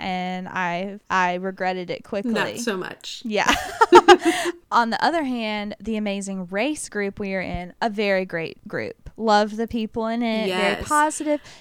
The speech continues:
Speaker 1: Definitely there are disagreements as far as challenges or teams
Speaker 2: Sure.
Speaker 1: people like, whatever, but it's all very friendly, and I just, I appreciate that.
Speaker 2: Yes, and respectful.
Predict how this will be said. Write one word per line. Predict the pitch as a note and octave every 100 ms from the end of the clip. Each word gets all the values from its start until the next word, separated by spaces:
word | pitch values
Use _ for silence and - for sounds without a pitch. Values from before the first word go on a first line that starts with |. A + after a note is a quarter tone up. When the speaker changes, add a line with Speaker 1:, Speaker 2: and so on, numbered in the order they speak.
| _ -
Speaker 1:
Definitely | D#4+ - B4 A4 D#4+
there | C#4+
are | C4+
disagreements | A3+ B3+ B3+ A3 F#3+ G3+ A#3+ C4 C#4
as | A#3+ -
far | A3+ G#3 G3
as | G3 G#3 -
challenges | - B3 G3+ G#3+ A3 A3 G#3 G#3 G#3 G3+ G3+ -
or | - F#3+ F3+ F3+ F3 F3+ - - - _
teams | - D4+ C4+ C4
Speaker 2:
Sure. | D4
Speaker 1:
people | C#4 B3+
like, | C4 B3 B3
whatever, | B3 A3+ A#3 D#4
but | C#4 C4
it's | B3 - A3+
all | B3+ D#4
very | D#4 D4+
friendly, | - A#3 C4 A#3+ F3+ F3
and | F#3+
I | F#3+
just, | G#3 A#3 A#3 - - - - _
I | G#3
appreciate | G#3 A3+ - A3+
that. |
Speaker 2:
Yes, | C4 D#4 F3+ F#3+ -
and | B3
respectful. | A#3+ A#3+ - G#3 - - - D3 D3+ G3